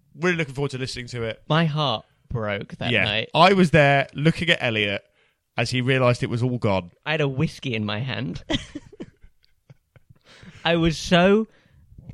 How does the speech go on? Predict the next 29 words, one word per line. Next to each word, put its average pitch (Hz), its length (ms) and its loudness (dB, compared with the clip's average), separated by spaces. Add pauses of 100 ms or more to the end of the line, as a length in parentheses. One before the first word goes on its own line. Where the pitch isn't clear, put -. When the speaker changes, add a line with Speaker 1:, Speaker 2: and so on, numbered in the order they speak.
(120)
Speaker 2:
so 185 420 0
happy 160 380 -2
when 110 100 -2
we 120 80 -4
got 117 220 -2
home, 101 420 -2
and 123 100 -2
Speaker 1:
Yeah. 113 60 2
Speaker 2:
then 117 180 0
so, 143 640 0 (340)
so 143 300 2
horribly 139 540 -2
and 131 80 -2
miserable 113 340 -2
and 107 120 -4
angry 107 480 -6 (320)
when, 143 240 0
Speaker 1:
Um, 143 640 0
Speaker 2:
about, 117 400 -2
about 107 360 -4
two 120 220 -10
minutes 92 280 -14
later. - 420 -18
Speaker 1:
So - 200 -2
basically, 175 500 2
we're 160 160 2
doing 208 260 0
this 170 160 0
episode. 120 680 -2